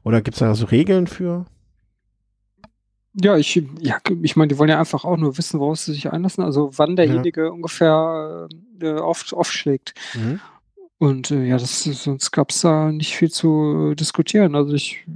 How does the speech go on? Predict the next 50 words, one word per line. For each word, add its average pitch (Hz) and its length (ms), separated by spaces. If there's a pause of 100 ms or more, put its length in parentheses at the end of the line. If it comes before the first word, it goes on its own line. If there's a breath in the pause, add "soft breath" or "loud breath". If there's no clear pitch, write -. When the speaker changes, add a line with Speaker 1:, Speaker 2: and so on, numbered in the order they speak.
Speaker 2:
ich 147 140
hab 143 100
halt, 147 160 (120)
äh, 175 1300
einfach 151 260
nur 175 140
so 175 120
ungefähr 175 420
einen 165 100
Zeitbereich 151 540
gesagt, 147 240
Speaker 1:
Mhm, 131 80
Speaker 2:
wann 135 100
ich 151 60
Speaker 1:
okay. 165 40
Speaker 2:
da 170 140
sein 147 280
werde. 143 280
Die 147 160
Dame 175 340
sagte 165 380
dann 170 160
noch 175 160
am 170 100
Telefon, 170 580 (800 loud breath)
äh, 160 100
also 147 440
ich, 139 180 (420)
ich 165 120
erzählte 170 380
ihr 135 160
halt, 143 220
dass 151 180
ich - 180
gerade 143 460
k-, - 280
kurz - 220
hinter 156 200
Groningen 147 520
bin 156 340
und 147 100
dann 147 600
sprach 143 280
sie - 140
noch 147 140
davon, 156 340
"Ach 151 200
ja, 139 200
gut, 147 360
ähm, 139 340